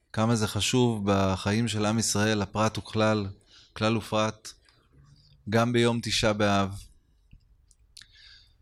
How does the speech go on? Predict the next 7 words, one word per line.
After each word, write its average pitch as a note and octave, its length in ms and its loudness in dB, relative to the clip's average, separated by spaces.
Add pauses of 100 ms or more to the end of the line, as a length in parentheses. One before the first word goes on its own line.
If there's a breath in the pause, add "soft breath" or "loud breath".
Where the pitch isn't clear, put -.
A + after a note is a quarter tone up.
(180)
וחשבתי B2+ 520 2
איך B2+ 120 -2
מסכמים, B2+ 680 0
וכל B2 240 2
הזמן B2 300 2
עלה A#2 240 4
לי A#2+ 160 2